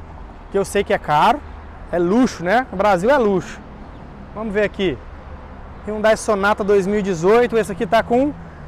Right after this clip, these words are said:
cinquenta mil milhas, gente. Ó, Sonatão, ele já vem com essa traseira mais moderna aqui, ó. O nome grande.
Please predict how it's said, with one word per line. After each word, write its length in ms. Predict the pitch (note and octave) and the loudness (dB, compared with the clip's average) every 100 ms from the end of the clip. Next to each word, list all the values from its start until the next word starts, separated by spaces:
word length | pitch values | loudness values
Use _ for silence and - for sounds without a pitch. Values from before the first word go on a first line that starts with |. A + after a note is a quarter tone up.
| - | -12
cinquenta 680 | - - B3 - C4 D4 C4+ | -6 -2 -2 0 -2 0 2
mil 180 | B3+ A#3+ | 2 4
milhas, 460 | G3 G#3 G3 C#3 | 2 2 2 0
gente. 420 | C3 A#2+ - - - - - - - - - - | -4 -8 -12 -14 -14 -16 -16 -16 -16 -18 -18 -4
Ó, 240 | D#3+ D#3+ B2 - - - | 2 2 2 -6 -16 -16
Sonatão, 600 | - F#3 F#3 D#3 - G3+ | -8 -4 -4 -4 -4 -4
ele 120 | F#3+ | -2
já 120 | F3+ | -2
vem 180 | D#3 F3+ | -4 -6
com 60 | F3+ | -8
essa 120 | F3+ | -10
traseira 440 | F3 E3+ D3 E3 E3 | -8 -6 -6 -6 -8
mais 200 | E3 D#3 | -8 -8
moderna 460 | D#3+ C#3+ D3+ D3+ C#3 | -8 -8 -8 -8 -10
aqui, 180 | - | -10
ó. 80 | A3+ C#3 - - - - | -12 -12 -16 -16 -16 -14
O 80 | - | -10
nome 300 | D#3+ E3+ E3+ - - - - - - - | -6 -6 -6 -10 -16 -16 -12 -12 -12 -8
grande. 520 | D3+ E3 F#3+ A3+ G#3 | -6 -4 -2 -4 -6